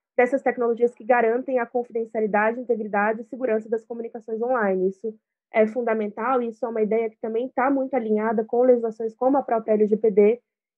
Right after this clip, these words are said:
e o Marco Civil da Internet. O segundo seria também, é, uma garantia pelos governos também de, de um, de uma liberdade nossa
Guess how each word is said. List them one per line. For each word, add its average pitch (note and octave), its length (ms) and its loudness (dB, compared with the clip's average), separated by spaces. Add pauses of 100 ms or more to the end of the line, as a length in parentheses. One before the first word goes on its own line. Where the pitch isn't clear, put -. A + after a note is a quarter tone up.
e B3 80 4
o B3 40 8
Marco B3 280 -2
Civil A#3 180 -18
da A#3+ 100 0
Internet. A#3 580 -6 (500)
O C#4 80 -2
segundo C4+ 640 2
seria B3+ 380 2
também, B3 720 -2
é, A#3 420 2
uma C4 200 4
garantia D#4+ 580 4
pelos A3+ 260 2
governos A3+ 640 4
também A3+ 320 -2
de, A#3 140 -12
de A3 180 -4
um, C#4 240 -2
de A#3 80 0
uma C4 160 6
liberdade B3+ 480 4
nossa B3+ 540 -2